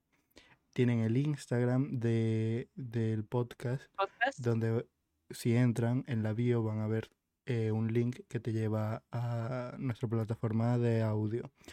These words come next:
Speaker 1: eh, a YouTube, a Twitter y a todas las redes sociales, etcétera, donde van, van a ver que subimos nuestros videos cada domingo, que creo que este es el último de esta temporada.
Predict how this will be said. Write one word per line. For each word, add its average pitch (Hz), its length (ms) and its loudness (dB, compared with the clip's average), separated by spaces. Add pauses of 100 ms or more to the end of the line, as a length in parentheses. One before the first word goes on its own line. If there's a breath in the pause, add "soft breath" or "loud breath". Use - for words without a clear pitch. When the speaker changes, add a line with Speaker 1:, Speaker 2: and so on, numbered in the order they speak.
(360 soft breath)
Speaker 1:
eh, 110 600 2
a 117 120 0
YouTube, 110 680 4 (540 soft breath)
a 110 480 2
Twitter 113 480 2
y 131 100 0
a 110 80 0
todas 117 220 2
las 123 160 2
redes 113 200 2
sociales, 120 400 0
etcétera, 127 520 -6 (1300 loud breath)
donde 131 320 6
van, 120 320 4
van 117 180 4
a 117 60 2
ver 131 280 2 (160)
que - 300 -6
subimos 120 500 0 (160)
nuestros 135 400 -8
videos 120 320 2
cada 131 220 0
domingo, 135 640 4
que 185 360 6
creo 160 480 6 (500)
que 127 120 6
este 123 200 0
es 123 60 4
el 131 140 6
último 127 500 4
de - 100 -8
esta 131 160 0
temporada. 120 540 0